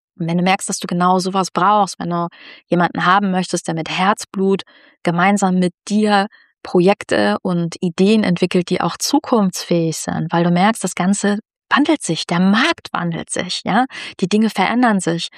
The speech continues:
dann lass uns zusammenarbeiten. Geh mal auf webverbesseren punkt de slash mentoring. Dort findest du übrigens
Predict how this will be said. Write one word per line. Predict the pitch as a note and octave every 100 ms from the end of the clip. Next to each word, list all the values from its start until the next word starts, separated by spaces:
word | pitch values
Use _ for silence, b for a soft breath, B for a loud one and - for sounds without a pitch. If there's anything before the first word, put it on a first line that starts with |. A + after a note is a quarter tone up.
| B B -
dann | G3
lass | A#3 -
uns | B3 -
zusammenarbeiten. | G#3 G#3 F#3+ - - - - D#3 E3
Geh | E3+ G#3+
mal | B3 A3 -
auf | F3+ F3 -
webverbesseren | D#3+ - F3 D#3+ - F3+ F3
punkt | E3+ E3 -
de | - G#3 F4+
slash | - - E3 D#3 - -
mentoring. | E3 D#3 F3+ C4+ D4+ D#4+ C4+
Dort | F#3+ -
findest | - F#3+ - F#3+
du |
übrigens | F#3+ F#3 F3 E3+